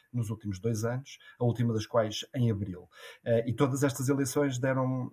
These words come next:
enfim, uma, uma solução que praticamente, eh, pouco de, de ingovernabilidade. Isso aconteceu também nas eleições de abril,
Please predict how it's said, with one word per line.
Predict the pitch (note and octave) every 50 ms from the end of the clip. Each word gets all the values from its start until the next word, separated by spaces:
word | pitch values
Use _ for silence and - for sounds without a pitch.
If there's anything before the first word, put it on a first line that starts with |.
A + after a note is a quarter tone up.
| - - - A2+ A2 -
enfim, | - A2+ G#2+ - - A2 G2+
uma, | G2 G2+ G2+ - A2 A2 G#2+ G#2+ G#2
uma | - A2+ A2+ A#2
solução | - - B2+ B2 A2 - - B2 A#2+ A#2+ B2 _ _
que | - _ _ _ _
praticamente, | - C#3 C#3 C3+ - A#2 - - A#2 A#2+ B2 B2+ A#2+ - - - - - - - - - - -
eh, | - A#2 A#2 A2+ A2 A2 A2+ A2 A2 G#2+ - - - - - - - - - - B2 B2 - _
pouco | - - B2+ B2 - - G#2 A2+ A2 G#2
de, | G2 F#2+ G#2 F#2+
de | G2+ G#2+ A2 A2+
ingovernabilidade. | A2+ A#2 A#2 B2+ A2+ A#2+ A#2 B2+ A#2+ G#2+ G2+ G#2 G#2 G#2 F#2 F2 F2+ - - - - - - -
Isso | A2 G#2 - - C3
aconteceu | A#2 A#2+ A#2+ - - A#2+ A2
também | - A2+ A2+ A2 G#2+
nas | G#2 G#2 F#2+
eleições | G#2+ F#2+ G2 F#2+ - G#2 F#2+ F#2+
de | B2
abril, | A#2+ A2+ A#2+ B2+ C3+ C#3 C#3+